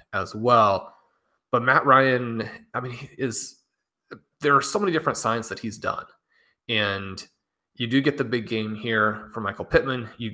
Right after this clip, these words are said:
get the situation where they claw back and are able to force the tie, but this is a tie against one of the worst teams in football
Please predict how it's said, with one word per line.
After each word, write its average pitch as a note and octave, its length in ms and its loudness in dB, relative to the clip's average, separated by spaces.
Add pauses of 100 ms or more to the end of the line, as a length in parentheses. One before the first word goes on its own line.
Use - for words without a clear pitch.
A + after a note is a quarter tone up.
(160)
get B2+ 180 -4
the G#2+ 80 -10
situation A2 800 -2
where G#2+ 120 -4
they G2+ 160 -2
claw A2 400 0
back G2 380 2 (440)
and G2+ 520 -4 (260)
are G2+ 180 0
able A#2 240 0
to A2 80 0
force A#2 320 -2
the - 80 -12
tie, G#2+ 200 -4
but G2+ 100 -4
this E3+ 160 -6
is C4+ 80 -4
a - 60 0
tie A#2 240 -2
against G#2 320 -4
one A2+ 180 -4
of A2 100 -4
the A2 80 2
worst G#2 280 -4
teams G#2+ 260 -8
in F#2+ 100 -10
football A2+ 500 2